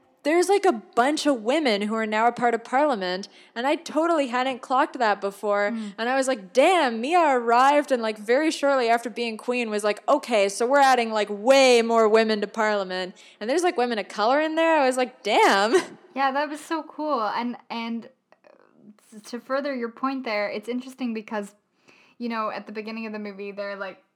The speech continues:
Speaker 2: saying she has to get married, and then when she has her speech, like, she, at the end of each movie, she always has a speech, except this time she's not soaking wet, <laughs> but she
Speaker 1: <laughs>
Speaker 2: has her speech, and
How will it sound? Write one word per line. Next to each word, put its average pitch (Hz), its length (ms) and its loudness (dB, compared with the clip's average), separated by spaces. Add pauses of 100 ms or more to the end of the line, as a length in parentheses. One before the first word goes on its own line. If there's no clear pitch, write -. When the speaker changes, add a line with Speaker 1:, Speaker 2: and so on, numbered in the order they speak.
(220)
Speaker 2:
saying 214 180 -10
she 208 140 -14
has 208 140 -8
to 214 60 -18
get 196 140 -10
married, 208 320 -8
and 196 100 -10
then 190 200 -8 (280)
when 214 140 -10
she 220 100 -10
has 214 300 -6
her 202 420 -8
speech, - 680 -16
like, 190 240 -8
she, - 120 -18
at 208 120 -8
the - 100 -8
end 240 140 -4
of 262 100 -4
each 247 160 -10
movie, 233 220 -6
she 240 120 -10
always 220 200 -4
has 226 160 -8
a 208 80 -10
speech, 208 360 -14
except 208 240 -12
this 220 140 -10
time 214 220 -6
she's 214 180 -14
not 175 220 -8
soaking 202 480 -10
wet, 196 360 -2 (140)
<laughs> - 140 -20
but 254 420 -2 (240)
she 262 120 -4
Speaker 1:
<laughs> 254 100 2
Speaker 2:
has 247 220 -2
her 247 140 -2
speech, 214 560 -8 (360)
and 220 420 -8